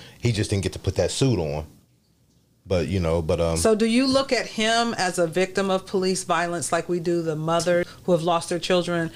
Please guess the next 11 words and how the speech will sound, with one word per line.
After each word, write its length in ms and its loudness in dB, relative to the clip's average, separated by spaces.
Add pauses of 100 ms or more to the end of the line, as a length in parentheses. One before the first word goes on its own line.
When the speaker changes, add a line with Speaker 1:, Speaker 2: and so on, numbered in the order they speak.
(180)
Speaker 2:
since 360 -2
he 80 2
was 200 -2
killed 320 2
by 160 0
the 80 -4
police? 680 -2 (280)
Speaker 1:
No. 300 0 (200)
Speaker 2:
No. 240 -6 (120)
Okay. 300 -2 (120)
Speaker 1:
No. 280 -6